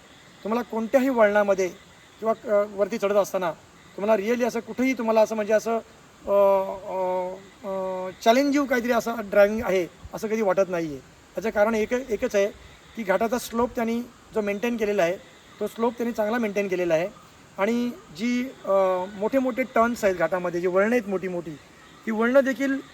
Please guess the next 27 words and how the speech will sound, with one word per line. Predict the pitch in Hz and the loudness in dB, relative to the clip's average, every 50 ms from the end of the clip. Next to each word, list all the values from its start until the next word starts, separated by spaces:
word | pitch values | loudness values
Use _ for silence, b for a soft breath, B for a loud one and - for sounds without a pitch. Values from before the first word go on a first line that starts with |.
| - - - - - - | -20 -20 -20 -20 -8 -6
सफिशियंट | 226 233 - 294 277 - - 269 277 285 285 247 349 | -6 -2 0 -2 -2 0 2 4 4 4 4 -2 -4
त्याला | - 254 240 254 | -4 -2 -2 0
म्हणजे, | 254 240 240 226 254 254 247 | 0 -2 0 2 2 2 2
अ, | 254 262 - - 214 214 214 208 214 220 214 | 0 -2 -2 0 2 4 4 4 4 4 2
रेडियस | 196 208 220 240 247 220 | 2 2 2 2 0 -2
देऊन | 190 220 226 226 | -2 -4 -2 -2
त्यांनी | 226 220 220 | 0 -2 0
बनवलेलं | 208 190 180 180 180 175 170 | 2 2 2 2 0 2 2
आहे. | 156 147 139 131 131 - - - - - - - - - - - | 0 0 0 -4 -10 -16 -20 -20 -20 -20 -20 -20 -20 -20 0 2
त्यामुळे | 208 208 226 254 | 2 2 4 0
आपण | 254 233 262 254 247 | 0 0 0 -2 -2
असं | 247 180 233 | -4 -6 -6
बोलू | 214 226 240 | -6 -6 -4
शकतो | 233 214 208 233 233 | -4 -6 -6 -6 -8
की, | 190 220 247 254 269 - - - - - - - - - | -8 -6 -8 -8 -8 -12 -20 -20 -20 -20 -20 -20 -14 -6
अ, | - 202 202 202 202 208 208 208 208 208 - - - - | 0 2 4 4 6 4 4 2 2 0 -4 -10 -10 -6
त्यांनी | - 214 240 | -4 -4 -4
चांगल्या | 240 - 233 220 233 269 269 | -2 -2 -2 2 2 2 2
प्रकारची | 269 254 220 240 220 247 | 2 0 -2 -2 -4 -4
टेक्नॉलॉजी | 208 - 214 190 220 226 226 226 202 202 233 254 - - - - - - - - - - - - - | -4 -4 -6 -4 -2 -2 -2 -2 -2 -4 -6 -6 -8 -12 -20 -20 -20 -20 -20 -20 -20 -20 -18 -4 -2
शंभर | 220 214 214 254 262 | -2 2 4 6 6
वर्षादेखील, | 247 240 208 - 240 220 226 - 233 240 247 262 247 220 | 4 4 0 -2 -2 -2 -2 -4 -4 -6 -6 -6 -8 -2
वर्षापूर्वी | 214 202 185 175 226 208 214 214 | -2 -2 0 0 -2 -4 -2 -4
त्यांनी | 214 214 220 | -4 -4 -4
चांगली | 202 190 196 208 | -2 -2 0 2
वापरली | 202 190 180 202 196 208 190 | 2 2 2 0 -2 0 -2
होती | 175 170 196 202 | -2 -2 -4 -8